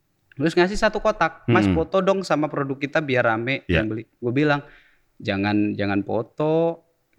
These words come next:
Speaker 1: megang kotak lu doang. Siapa yang mau beli?"
Speaker 2: Hmm.
Speaker 1: Mending gue share sendiri dengan cara lain.
Speaker 2: Ya.
Speaker 1: Jadi gue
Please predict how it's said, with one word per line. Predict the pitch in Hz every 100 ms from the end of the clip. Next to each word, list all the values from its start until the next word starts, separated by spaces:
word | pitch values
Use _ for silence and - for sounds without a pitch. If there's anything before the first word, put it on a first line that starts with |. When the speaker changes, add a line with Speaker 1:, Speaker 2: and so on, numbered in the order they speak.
| -
Speaker 1:
megang | 110 110 104 101
kotak | 107 104
lu | 107
doang. | 107 127 156 156 147 143 139 -
Siapa | - 98 98 113
yang | 127
mau | 139
beli?" | 143 156 165 160 -
Speaker 2:
Hmm. | 95 87 82 73 - _
Speaker 1:
Mending | 107 113
gue | 131 135
share | 143 127
sendiri | 131 127
dengan | 143 127
cara | 120 120
lain. | 131 139 131 127 -
Speaker 2:
Ya. | 85 80
Speaker 1:
Jadi | 117
gue | 127